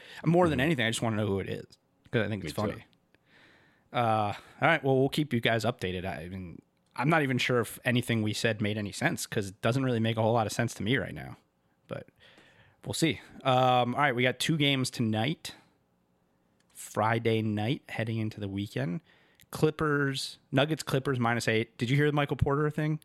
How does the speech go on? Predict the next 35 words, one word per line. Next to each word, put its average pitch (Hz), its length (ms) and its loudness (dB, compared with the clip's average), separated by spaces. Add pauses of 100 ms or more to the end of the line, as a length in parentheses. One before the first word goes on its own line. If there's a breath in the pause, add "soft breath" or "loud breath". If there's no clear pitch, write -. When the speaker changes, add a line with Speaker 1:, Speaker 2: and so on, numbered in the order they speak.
(180)
Speaker 1:
Are 113 140 4
you 123 160 4
up - 180 0
on 123 120 2
this 117 160 -2
Michael 123 240 2
Porter 117 240 0
Junior 110 320 0
thing? 123 240 -4 (560)
Speaker 2:
No, 104 320 4 (120)
I 98 60 -6
don't 92 120 -2
think 117 120 0
so. 90 280 0
What's - 180 -10
the 98 60 0
latest? 95 340 -2
Speaker 1:
All 143 80 4
right, 117 100 0
let's, 139 160 -2
I'm - 60 -14
gonna 180 260 2
play 143 220 4
this 117 100 2
for 120 160 0
you. 110 80 0
So 143 220 0
after 139 260 -2
the 165 80 0
game, 117 520 2 (180)
he - 180 0
was 127 160 2
asked 120 320 2
about, 107 480 2 (680)
um, 104 420 0